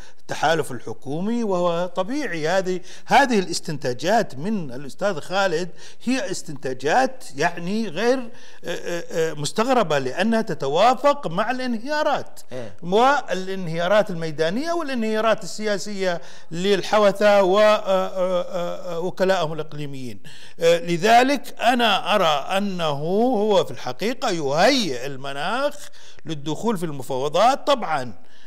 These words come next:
Speaker 1: الحكومة اليمنية الآن في موقف أقوى.
Speaker 2: من، من اللي يهيئ المناخ للدخول في المفاوضات؟
Speaker 1: ي-، يبدو لي ال-، هو جريفيث سيقدم
Speaker 2: إيه.
Speaker 1: تسوية
Speaker 2: أها.
Speaker 1: للأمم المتحدة في
Speaker 2: المبعوث
Speaker 1: منتصف،
Speaker 2: الأممي.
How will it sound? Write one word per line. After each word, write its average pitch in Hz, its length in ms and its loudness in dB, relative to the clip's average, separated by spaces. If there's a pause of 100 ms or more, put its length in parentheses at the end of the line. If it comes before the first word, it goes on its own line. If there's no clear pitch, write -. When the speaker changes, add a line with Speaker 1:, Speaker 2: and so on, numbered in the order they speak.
(240)
Speaker 1:
الحكومة 151 500 -4
اليمنية 151 480 -2
الآن 175 240 2
في 202 100 -4
موقف 247 380 0
أقوى. 277 480 0
Speaker 2:
من، 175 220 -4
من 175 140 -2
اللي 147 180 -4
يهيئ 127 380 -4
المناخ 113 480 -8
للدخول 110 320 -6
في 165 80 0
المفاوضات؟ 170 380 -4
Speaker 1:
ي-، 190 360 -4
يبدو 175 500 0
لي 214 280 -2
ال-، 156 100 -6
هو 170 520 2
جريفيث 165 680 -2 (200)
سيقدم 143 800 0
Speaker 2:
إيه. 139 60 -8
Speaker 1:
تسوية 143 540 -4
Speaker 2:
أها. 117 380 -8
Speaker 1:
للأمم 170 280 -2
المتحدة 143 640 -4
في 143 80 -4
Speaker 2:
المبعوث 139 320 -2
Speaker 1:
منتصف، 180 220 2
Speaker 2:
الأممي. 95 220 -2